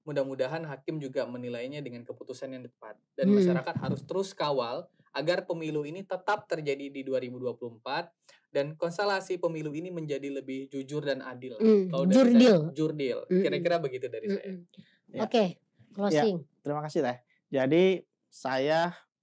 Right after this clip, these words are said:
Speaker 3: eh, mengutip Bawaslu ya, yang
Speaker 2: Hmm.
Speaker 3: akan menindak tegas, eh, pemakaian rumah ibadah dalam berkampanye ya, atau penggunaan politik identitas di pemilu, eh, dua ribu dua puluh empat, baik itu presiden maupun legislatif.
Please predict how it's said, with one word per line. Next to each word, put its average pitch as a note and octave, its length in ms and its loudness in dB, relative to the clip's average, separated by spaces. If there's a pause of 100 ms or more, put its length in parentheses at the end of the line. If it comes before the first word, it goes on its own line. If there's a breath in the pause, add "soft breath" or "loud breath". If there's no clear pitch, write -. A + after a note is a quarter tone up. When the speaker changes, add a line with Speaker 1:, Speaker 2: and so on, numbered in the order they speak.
(100)
Speaker 3:
eh, A#2 580 -4
mengutip A#2+ 460 -2
Bawaslu A2+ 560 -2
ya, A#2+ 240 -2
yang A2+ 220 -10 (100)
Speaker 2:
Hmm. F#3 120 -8
Speaker 3:
akan B2 280 -10
menindak A2+ 400 -6
tegas, - 720 -4
eh, G#2+ 320 -14 (520)
pemakaian A#2 520 -4
rumah A#2 280 -4
ibadah A#2 440 -2 (260)
dalam A2+ 460 -12
berkampanye A#2 580 -4
ya, A2+ 160 -6
atau G#2+ 240 -12
penggunaan A2+ 500 -4
politik A2+ 360 -6
identitas A#2 480 -8
di A#2+ 200 -8 (320)
pemilu, C3 540 2
eh, G#2+ 360 -4 (200)
dua A#2+ 200 -2
ribu A2+ 180 -2
dua A2 160 -4
puluh G2 100 -8
empat, - 220 -10
baik A#2 340 -2
itu A#2 220 -2 (260)
presiden A#2 540 -2
maupun A#2 240 -6
legislatif. - 560 -12